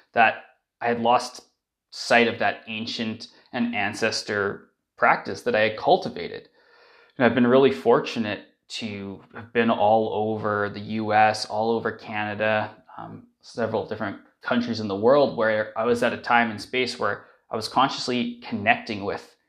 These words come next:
the ancestors and ancients and asking them to come forward and to,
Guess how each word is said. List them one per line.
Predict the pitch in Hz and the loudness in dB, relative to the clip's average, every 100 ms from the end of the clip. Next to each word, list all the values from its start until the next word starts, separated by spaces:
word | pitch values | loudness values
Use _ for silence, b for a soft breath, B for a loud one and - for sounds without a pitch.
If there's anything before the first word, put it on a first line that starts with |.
| _ | _
the | 117 | -6
ancestors | 104 104 - 101 - 104 104 | -2 -2 -2 -4 -4 -6 -6
and | 101 - | -8 -10
ancients | 113 117 117 117 104 110 | -6 -6 -4 -6 -6 -8
and | 107 | -4
asking | 107 107 - 113 | -2 -2 -2 -4
them | 107 | -4
to | |
come | 120 113 113 | -6 -6 -6
forward | 113 113 110 107 | 0 2 2 2
and | 107 | -2
to, | 107 104 | -8 -10